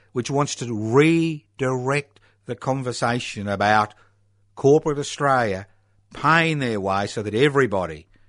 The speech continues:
can actually share in the bounty of this country. You can join the Public Interest Before Corporate Interest rallies. And on Friday the fifth of February, and on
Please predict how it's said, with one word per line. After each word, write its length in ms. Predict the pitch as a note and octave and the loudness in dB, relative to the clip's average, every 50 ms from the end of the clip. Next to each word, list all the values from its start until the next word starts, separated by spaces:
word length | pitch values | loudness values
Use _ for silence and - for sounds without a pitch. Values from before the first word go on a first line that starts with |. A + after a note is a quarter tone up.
| _ _ - | _ _ -12
can 100 | G#2+ G2+ | -8 -6
actually 480 | G#2 G2+ - - - G#2 F#2+ F#2+ F#2 | -6 -8 -8 -12 -12 -12 -12 -12 -12
share 720 | F#2+ - - - - - A#2+ A#2 A2 A2 A2+ A#2 A2 A2+ - | -14 -14 -14 -14 -10 -8 -6 -6 -4 -2 -2 -4 -4 -6 -10
in 200 | - G#2 F#2+ G2 | -12 -12 -8 -8
the 100 | G2 F#2 | -8 -6
bounty 420 | D#2+ G2+ G2+ G#2 G#2 G#2 - G#2 G2 | -4 -2 0 0 0 -2 -2 -4 -6
of 100 | F#2 F#2 | -6 -6
this 180 | F#2+ F2+ - | -8 -10 -10
country. 500 | - - G2 G2 G2 - - E2+ D2+ - - _ _ _ _ _ _ _ _ _ _ _ _ _ _ _ _ _ _ _ | -10 -8 -8 -8 -8 -10 -12 -14 -14 -14 -20 _ _ _ _ _ _ _ _ _ _ _ _ _ _ _ _ _ _ _
You 120 | - B2 | -12 -8
can 160 | A#2 C#3 B2+ | -6 -4 -2
join 240 | A#2 C#3 C#3 C3+ C3 | 0 0 0 0 0
the 80 | C3 A#2+ | -2 -4
Public 420 | - - D3 D#3 D3+ D3+ C3 - | -2 -2 -2 0 0 -2 -2 -2
Interest 300 | C#3+ C#3 - C#3 A#2 - | -6 -6 -6 -8 -10 -8
Before 280 | - A2+ - C3 A#2+ A2 | -8 -8 -6 -6 -8 -8
Corporate 460 | - - - C3+ C3 C3 - C3 A#2+ | -10 -6 -2 -2 -2 0 -2 -4 -6
Interest 380 | A#2+ A#2 - - A#2+ - - G2 | -6 -8 -8 -10 -12 -12 -8 -6
rallies. 500 | G2+ G#2 G#2 G2 F2 D#2 D2 D#2 - _ _ _ _ _ _ _ _ _ _ _ _ _ _ _ _ _ _ _ _ _ _ _ _ _ _ _ _ _ _ - | -4 -2 -2 -2 -4 -8 -10 -16 -20 _ _ _ _ _ _ _ _ _ _ _ _ _ _ _ _ _ _ _ _ _ _ _ _ _ _ _ _ _ _ -4
And 100 | G#2 G2 | -2 -2
on 100 | F#2+ F#2 | -2 -4
Friday 520 | - - - C#3 C3+ C#3+ C#3+ C#3 C3+ B2+ | -6 -2 2 4 6 6 6 4 2 0
the 100 | A2+ A2 | -2 -4
fifth 300 | - - A#2 G2 - - | -6 -6 -8 -8 -8 -12
of 80 | - - | -16 -10
February, 640 | - A#2 A2 A2+ B2+ C3 D3 E3 F#3+ G#3+ A3 _ _ _ _ _ _ _ _ _ _ | -8 -8 -8 -6 -6 -8 -8 -8 -10 -12 -16 _ _ _ _ _ _ _ _ _ _
and 160 | - A#2 A2 | -4 -2 -2
on 140 | G#2 G#2+ A2+ | -2 -2 -4